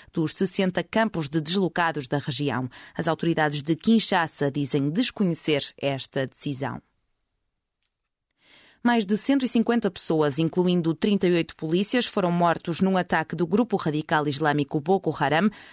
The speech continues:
na cidade de Damaturu, a capital do estado de Yobe, no nordeste da Nigéria. O balanço do ataque de segunda-feira foi ontem divulgado pela polícia nigeriana e fontes locais.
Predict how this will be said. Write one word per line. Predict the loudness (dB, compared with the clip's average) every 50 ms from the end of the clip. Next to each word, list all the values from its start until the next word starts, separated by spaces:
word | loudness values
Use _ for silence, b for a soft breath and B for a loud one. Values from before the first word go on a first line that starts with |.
| B -2
na | -2
cidade | 0 0 2 2 4 2 2 2
de | 0 0
Damaturu, | 2 2 2 4 4 2 0 0 2 2 4 4 4 2
a | 2
capital | 2 0 -2 -2 -2 -2 0 2 2 2
do | 2 -2
estado | -4 -2 0 0 0 2 0 -2
de | -4 -4
Yobe, | -2 0 2 2 2 2 0 0
no | 0 2 2 0
nordeste | 2 2 2 2 2 2 0 0 0 0 -2 -4 -4
da | -2 0
Nigéria. | 0 -2 -2 -2 -2 -2 -2 -2 -2 -2 -2 -2 B B B B B B
O | -2
balanço | 0 2 2 2 2 0 -2 -2
do | -2 -2
ataque | 0 2 0 0 0 -2 -6
de | -6 -6 -6
segunda-feira | -6 -2 0 0 0 0 0 0 0 2 2 2 0
foi | 0 0 0 2 2 2
ontem | 2 2 2 2 2 2
divulgado | 2 2 2 0 0 2 2 0 0 0 0
pela | 0 0 0 0
polícia | -2 -2 0 0 0 0 0 0 0 0
nigeriana | 0 0 0 -2 -2 -2 0 0 0 2 2 2 0
e | 0
fontes | -2 -2 0 0 0 0 0 -4 -6
locais. | -6 -6 -4 -2 0 2 2 2 0